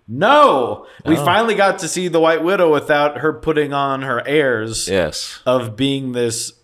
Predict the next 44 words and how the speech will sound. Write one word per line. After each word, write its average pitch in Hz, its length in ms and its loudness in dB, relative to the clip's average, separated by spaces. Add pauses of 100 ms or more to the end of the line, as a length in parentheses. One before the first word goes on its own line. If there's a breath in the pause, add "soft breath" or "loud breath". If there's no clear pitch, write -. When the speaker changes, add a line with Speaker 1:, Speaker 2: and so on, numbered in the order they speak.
(180)
Speaker 1:
you 120 100 -6
know, 113 340 -4 (100)
the 113 200 -4
family 127 400 -2
business 117 560 -4
of 101 160 -4
the 107 60 -4
arms 110 320 -6
dealer. 90 420 -8
Speaker 2:
Yeah. - 160 -8 (160)
Speaker 1:
She's 156 300 -6
nervous 147 380 0
Speaker 2:
She's 127 100 2
Speaker 1:
about 107 200 2
Speaker 2:
nervous. 80 380 -4
Speaker 1:
this. - 200 -12 (380)
She 156 280 0
actually 156 320 0
doesn't 143 320 0
want 110 200 -6
him 101 180 -8
to 98 280 -10
bother 90 360 -8
her 85 140 -10
before 95 300 -12
this 87 180 -16
meeting. 87 400 -18
Speaker 2:
Yeah. 92 260 -6 (200)
Speaker 1:
So - 160 -6
then 151 100 0
when 147 100 -2
she 139 140 -4
opens 135 300 -4
the 117 120 -4
thing 131 440 -2
and 113 140 -6
you 113 100 -4
see 120 200 -6
the 107 140 -2
other 135 240 0
one, 101 360 -8
Speaker 2:
Uh-huh. 95 160 -8
Speaker 1:
you 107 80 -4
go, 101 400 -2